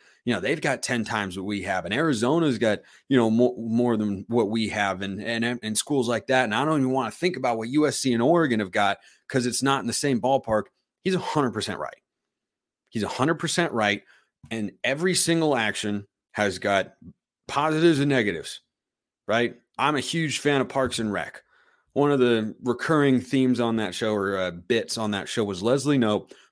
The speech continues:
putting together a pros and cons list. Every action has pros and cons. There are pros to N I L. Absolutely. A kid getting some spending money who might not be super well off financially, but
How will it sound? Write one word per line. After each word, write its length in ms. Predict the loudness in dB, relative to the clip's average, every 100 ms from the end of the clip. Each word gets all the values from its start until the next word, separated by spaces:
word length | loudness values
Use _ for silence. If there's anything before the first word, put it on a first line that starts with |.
| 2
putting 200 | 4 4
together 320 | 2 4 2
a 60 |
pros 340 | 0 0 2 2
and 100 | -2
cons 300 | -4 -8 -10
list. 340 | -16 -14 -16 _ _ _ _
Every 240 | -4 0 0
action 360 | 0 0 -2
has 200 | -2 -2
pros 340 | -2 0 0 -2
and 120 | -6
cons. 400 | -8 -12 -16 -20 _ _
There 240 | -2 2 2
are 80 |
pros 460 | 0 0 2 2 2
to 100 | -4
N 100 | -2
I 200 | -2 -4
L. 260 | -6 -10 _ _ _ -2
Absolutely. 840 | 0 0 2 4 4 2 -2 -12 _ _ _ _ _ _ _ _ _ _ _ -6
A 80 |
kid 300 | -2 2 2
getting 260 | 4 2 0
some 160 | -2 -4
spending 500 | -2 -2 0 0 2
money 320 | 2 2 0
who 140 | 0
might 240 | 0 0 -2
not 220 | -6 -4
be 100 | -6
super 340 | -2 -4 0
well 240 | 0 0 -2
off 180 | -4
financially, 720 | -4 -2 0 -2 -2 -4 -4
but 300 | -2 0 -2